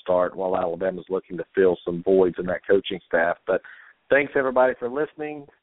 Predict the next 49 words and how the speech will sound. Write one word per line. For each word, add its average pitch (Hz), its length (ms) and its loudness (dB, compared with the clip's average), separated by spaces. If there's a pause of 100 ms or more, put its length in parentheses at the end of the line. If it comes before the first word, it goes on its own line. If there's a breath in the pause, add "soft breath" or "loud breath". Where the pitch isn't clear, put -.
(240)
Have 117 240 -2
a, 104 240 -2 (280)
a 98 60 -12
great 117 300 -2
holiday 127 560 0
tomorrow, 120 760 -2
a 104 60 -8
day 117 220 -4
off 120 200 0 (100)
work. 123 320 0 (340)
And 107 140 -16
I 98 80 -4
know 104 280 -2 (120)
some 113 100 0
people 107 360 -2
get 110 200 2
it, 107 180 0
some 107 120 -2
people 101 280 -4
don't. 110 260 2
If - 100 -8
you're 95 160 4
off, 107 240 6 (840)
be 101 100 -8
thankful 110 440 -8
you're 107 180 -4
off 104 220 -4
work. 107 320 -4
If 98 140 -14
you 104 80 -2
have 113 160 0
to 98 80 -10
work, 110 320 -4
just - 180 -14
be 117 100 -2
thankful 113 400 0
you 104 120 2
have 98 200 4
a 90 60 -2
job. 80 500 -4
And 85 120 -18 (560)
we'll 101 220 -4
see 110 80 -2
you 107 140 4
Wednesday 107 380 2
night 107 320 4 (160)
at 95 100 -6
eight 98 260 -2
thirty. 107 460 0